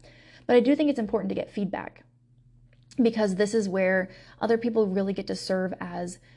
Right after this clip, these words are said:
your mirror. Um, I'm thinking specifically of a client that I worked with where I was reflecting back to them, people might experience you as someone who can be very critical.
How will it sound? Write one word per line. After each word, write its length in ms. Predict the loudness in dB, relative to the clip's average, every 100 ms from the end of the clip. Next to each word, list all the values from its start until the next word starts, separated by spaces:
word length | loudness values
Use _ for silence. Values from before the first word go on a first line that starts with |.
| _
your 320 | 2 2 4 2
mirror. 640 | 0 -2 -4 -6 -8 -12 -18 _ -20 -20 -20 -6
Um, 240 | -2 2
I'm 160 | 2 0
thinking 380 | 0 0 0 -2
specifically 580 | -2 -4 -2 -2 -2 -2
of 80 |
a 60 | -4
client 380 | -6 -6 -4 -2
that 100 | -2
I 80 | 0
worked 320 | -2 -4 -4
with 400 | -2 0 -2 -6 -20 -20 -20 _ 0
where 500 | 4 4 4 2 2
I 80 |
was 240 | 2 0 0
reflecting 480 | -2 -2 -2 -2 -2
back 220 | -4 -4
to 80 | -4
them, 340 | -4 -6 -8 -12 -20 -20 _ _ 2
people 280 | 2 2
might 160 | 0 2
experience 840 | 0 -4 -4 0 2 2 -2 -4
you 340 | -4 -2 0 0
as 220 | -2 -4
someone 340 | -2 0 0 -2
who 180 | -2
can 200 | -2 0
be 180 | 0 -2
very 320 | -4 -2 -4
critical. 640 | -4 0 2 2 -4 -6 -12